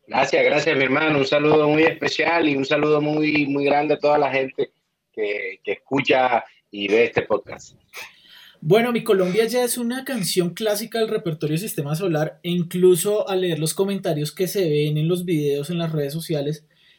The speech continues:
Speaker 2: evoca una apropiación, amar en nuestro país, como lo decía anteriormente, a nuestra cultura. Cuando se creó la canción originalmente, ¿se tenía presente la idea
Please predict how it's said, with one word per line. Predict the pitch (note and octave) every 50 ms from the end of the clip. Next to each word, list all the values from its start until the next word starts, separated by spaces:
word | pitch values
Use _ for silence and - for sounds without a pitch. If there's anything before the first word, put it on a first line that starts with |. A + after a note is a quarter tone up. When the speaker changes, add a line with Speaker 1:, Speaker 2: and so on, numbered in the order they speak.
| _ _ _ _ _ _ G#3
Speaker 2:
evoca | G3 G3+ G3 F#3+ F#3 F#3 -
una | F#3+ F3+ F#3+
apropiación, | F#3 F#3 G#3 G3+ - A#3 A3 A3 A3 F#3+ E3 D#3
amar | D3+ F3 F3+ F#3+ F#3 G3
en | F#3+
nuestro | G3+ G#3 G3+ - - A3 -
país, | - F#3+ E3 D3+ D3+ D3+ -
como | F#3+ G3
lo | G3 G#3+
decía | G#3 F#3+ F3+ D#3+
anteriormente, | D3+ - F#3+ F#3 E3+ D3+ D#3 D#3+ D#3+ F#3
a | F#3+
nuestra | G3+ G3 - F#3+ F3+ -
cultura. | - C#3+ C#3 - F3+ F#3+ F#3+ E3 A#2 - _ _ _ _ _
Cuando | - F#3 F3 E3 D#3+ D#3 C#3+ D#3 D#3 D#3 D#3 D3+ D3+ -
se | - - G3 -
creó | - E3+ E3 D#3
la | D#3+ D#3+ D#3
canción | - G#3+ G#3 G3+ - G3 E3+
originalmente, | D#3+ D#3+ F3 F#3 G3+ G3 F3 D#3 D#3 D#3 E3+ E3+ E3 D#3+ F#3+ F#3
¿se | F3 G#3 G3+
tenía | - G3 F3 D#3 C#3+ D3+ -
presente | - G3 F3+ - F3 D#3+ D#3 D3+ - D#3
la | D#3+ F3
idea | F3+ F3 D#3 D3+ D#3 D3+ D3 C#3+ D3 D#3 E3